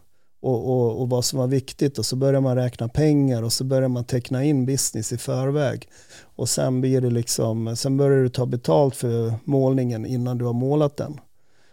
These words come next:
Och he-, och den delen ser jag liksom nittionio procent utav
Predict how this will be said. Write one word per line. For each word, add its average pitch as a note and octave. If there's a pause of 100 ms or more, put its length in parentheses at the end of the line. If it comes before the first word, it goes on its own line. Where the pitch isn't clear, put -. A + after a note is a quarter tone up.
(140)
Och C3
he-, C3
och C#3
den D#3 (120)
delen B2+
ser C3
jag A#2+
liksom B2+
nittionio C3+
procent C3
utav A#2+